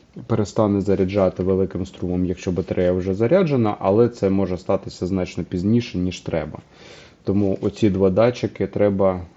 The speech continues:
е, два параметри треба однозначно. Далі обираємо сенсор температури J K B M S і, і контроль,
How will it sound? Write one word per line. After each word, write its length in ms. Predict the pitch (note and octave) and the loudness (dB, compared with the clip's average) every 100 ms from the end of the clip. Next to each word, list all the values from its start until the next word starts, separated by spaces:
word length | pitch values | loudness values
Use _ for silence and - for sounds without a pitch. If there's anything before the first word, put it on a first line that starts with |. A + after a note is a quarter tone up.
| - | -10
е, 200 | G2 F#2 | -6 -4
два 200 | F2+ G2 | 0 0
параметри 640 | F#2 F#2+ A2 G2+ - F2+ F2 | 2 2 2 0 -2 -6 -6
треба 420 | - F#2+ F#2 F2+ E2+ | -2 -2 0 -2 -2
однозначно. 760 | G2+ F2 F#2 F#2 F2 D#2+ - - | -8 -6 -6 -4 -4 -6 -10 -10
Далі 420 | - G#2 G2 E2+ - - - - - - - - | 0 4 4 2 -6 -14 -20 -20 -20 -20 -20 -8
обираємо 880 | G2 G#2 G#2+ G#2 F#2+ F#2+ F2+ F2 F2 _ _ _ _ _ | 0 4 6 6 4 2 -2 -4 -8 _ _ _ _ _
сенсор 540 | - G#2+ F#2+ F2 - - | -4 0 0 0 -6 -6
температури 880 | - F#2 F#2+ F#2 F2+ F2+ E2+ E2 E2+ - G#2+ | -4 -4 -2 -4 -2 -2 -2 -4 -8 -14 -10
J 360 | F#2 F#2+ E2 F2+ | 0 0 2 -2
K 160 | E2+ | -2
B 200 | E2+ F#2+ | -2 0
M 200 | A2 E3 | 0 0
S 220 | F#3+ - - _ _ - - _ _ _ - | -2 -6 -20 _ _ -20 -20 _ _ _ -6
і, 560 | G2+ G2+ A2 A#2+ B2+ B2+ B2 - _ _ _ _ _ _ _ _ _ _ _ _ _ _ _ _ _ - _ _ _ _ _ _ _ _ _ _ _ _ _ - | 0 2 4 4 2 0 -6 -20 _ _ _ _ _ _ _ _ _ _ _ _ _ _ _ _ _ -20 _ _ _ _ _ _ _ _ _ _ _ _ _ -12
і 280 | - A#2 B2 | 0 2 4
контроль, 680 | A#2+ G#2 G2 A2+ G#2+ F#2+ | 4 2 4 6 6 4